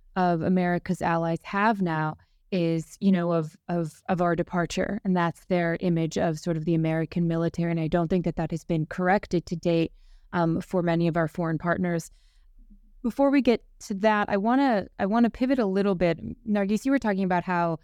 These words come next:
Afghanistan is sort of relatively new to China's portfolio in the region. It, it happened after America's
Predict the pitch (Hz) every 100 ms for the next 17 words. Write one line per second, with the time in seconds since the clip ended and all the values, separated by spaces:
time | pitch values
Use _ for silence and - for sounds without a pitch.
0 | _ 196 - 220 240 233 202 185 - 180
1 | 175 220 214 196 196 185 190 190 190 -
2 | 180 175 - 175 175 - 180 - 190 175
3 | 175 165 165 - _ 208 190 170 190 165
4 | 180 170 165 - - - 170 - 160 -
5 | 165 - 170 165 160 160 165